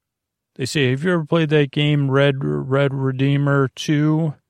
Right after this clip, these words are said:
on the Xbox or PlayStation?" And there's other people and passengers, and they're saying, "Hey, just make your donations." And they're all really well dressed, very, uh,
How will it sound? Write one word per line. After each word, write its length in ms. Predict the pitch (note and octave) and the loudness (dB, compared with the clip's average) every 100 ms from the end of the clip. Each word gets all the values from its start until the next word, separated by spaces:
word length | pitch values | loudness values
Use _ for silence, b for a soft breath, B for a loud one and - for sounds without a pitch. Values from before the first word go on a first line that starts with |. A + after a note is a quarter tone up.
| _ _ _ | _ _ _
on 380 | E3 B2 B2 B2 | -8 -4 -2 -2
the 100 | B2+ | 0
Xbox 840 | B2+ C#3+ - - D3 C#3+ D3 - | 0 -2 -6 -6 -4 0 -2 -4
or 240 | D3 B2+ B2 | -4 -2 -4
PlayStation?" 1300 | - D3 C#3 D3 - D#3 D#3 - - D#3 D3+ D3+ - _ _ _ _ _ _ _ _ _ _ _ _ - | -4 -4 -2 -4 -6 -4 -4 -4 -4 -2 -2 -4 -8 _ _ _ _ _ _ _ _ _ _ _ _ -4
And 200 | C3 B2+ | 0 2
there's 160 | C3 D3 | 0 2
other 200 | C#3+ C3 | 2 2
people 440 | D#3 B2+ C3+ C3 | 0 0 2 2
and 140 | B2+ | 0
passengers, 840 | C#3 B2+ B2 B2 - B2+ B2+ B2 A#2+ | 0 0 0 -2 -4 -4 -2 -2 -2
and 60 | |
they're 60 | A#2+ | -4
saying, 220 | - D3 | -4 -2
"Hey, 160 | E3+ G#3 | 0 -2
just 240 | D#3 E3 | -6 -6
make 200 | F3 E3+ | -4 -2
your 120 | E3+ | -4
donations." 800 | D#3 D#3+ D3 D3+ D3 - C3 C3 | -2 0 0 0 0 -2 -2 -2
And 180 | C#3+ C3 | -4 -4
they're 120 | C#3 | -2
all 240 | F3 F#3 C3 | 2 2 2
really 240 | C#3+ D3+ | 2 2
well 240 | C3 C3+ C3 | 2 0 0
dressed, 480 | B2+ B2+ B2 - | -2 0 0 -4
very, 640 | C#3 B2 C#3+ C#3+ C3+ B2+ B2+ | -8 -4 0 2 2 0 -2
uh, 480 | C3 A#2+ B2+ B2+ | -4 -4 -4 -4